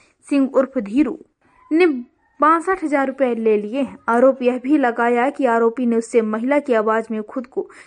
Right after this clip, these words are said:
चित्रकूट का एसपी बनकर बात की, जिसमें भरोसा दिलाया कि उसकी बहन को जल्द तलाश लिया जाएगा, लेकिन धीरू जो कहे उसे पहले कर दीजिए, ऑनलाइन अपने खाते में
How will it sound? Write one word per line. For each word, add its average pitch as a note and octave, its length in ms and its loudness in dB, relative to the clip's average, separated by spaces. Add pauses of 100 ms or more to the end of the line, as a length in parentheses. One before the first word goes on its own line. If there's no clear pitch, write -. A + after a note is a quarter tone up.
(120)
चित्रकूट C#4+ 520 -4
का B3+ 140 -2
एसपी A#3+ 300 -4
बनकर A3+ 380 -4
बात G#3 260 -2
की, - 160 -20 (220)
जिसमें D4+ 260 -6
भरोसा D4+ 440 2
दिलाया C4+ 380 0
कि D4+ 140 -8
उसकी - 180 -12
बहन B3 300 -2
को B3+ 260 2 (300)
जल्द C4+ 420 2
तलाश A3+ 420 0
लिया A3 260 0
जाएगा, A3 400 -4 (220)
लेकिन A#3+ 380 -4 (260)
धीरू D4+ 360 6
जो C4+ 160 0
कहे C#4 300 0
उसे C4+ 280 0
पहले B3 400 0 (580)
कर A#3+ 160 0
दीजिए, B3+ 460 -8 (240)
ऑनलाइन D#4 460 2 (100)
अपने C4 440 0 (160)
खाते D4+ 340 0
में C4+ 280 2